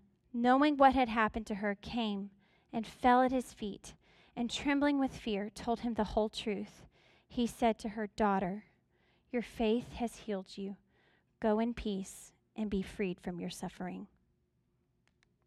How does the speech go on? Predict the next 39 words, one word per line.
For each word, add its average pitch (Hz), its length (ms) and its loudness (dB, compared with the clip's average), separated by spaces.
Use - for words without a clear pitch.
I 226 60 -12
really 214 220 4
don't 214 140 -2
have 202 120 0
to 202 80 -4
say 202 220 -2
much 190 260 -4
more 202 160 2
after 185 260 -4
reading 190 340 -2
that. 170 220 -4
It's 202 100 -12
such 220 180 -6
a 226 60 -4
powerful 196 520 0
encounter. 196 520 -6
But 254 100 4
I 262 80 8
want 269 200 2
to 262 40 6
unpack 247 480 4
this 233 220 -2
for 226 120 -2
a 214 60 -2
few 208 240 -6
minutes 196 380 -4
because 226 260 -2
there's 214 180 -2
a 202 60 -2
lot 208 220 4
of 214 80 -4
things 220 300 -6
that - 140 -4
we - 80 -4
can 202 240 -4
learn 190 220 -2
from 202 220 -6
this 202 160 -4
story. 190 480 -8